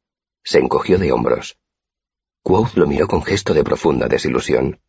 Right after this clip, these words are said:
"¿Tú, el autor de los ritos nupciales del Dracus común? ¿Tú, Devan Lochis, el gran desenmascarador de patrañas?" "Yo, Devan Lochis,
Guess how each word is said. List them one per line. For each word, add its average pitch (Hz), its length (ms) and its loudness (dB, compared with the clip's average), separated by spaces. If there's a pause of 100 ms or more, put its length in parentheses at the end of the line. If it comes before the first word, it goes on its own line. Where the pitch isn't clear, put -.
(580)
"¿Tú, 139 300 2
el 98 140 4
autor 71 360 2
de 87 120 4
los 80 140 2
ritos 95 360 0
nupciales 87 560 2
del 67 160 0
Dracus 78 380 0
común? 92 440 -2 (640)
¿Tú, 151 360 2
Devan 95 380 0
Lochis, 110 460 0 (280)
el 78 140 2
gran 107 280 2
desenmascarador 82 840 0
de 87 120 2
patrañas?" 107 580 0 (580)
"Yo, 85 420 2 (460)
Devan 107 440 4
Lochis, 85 520 0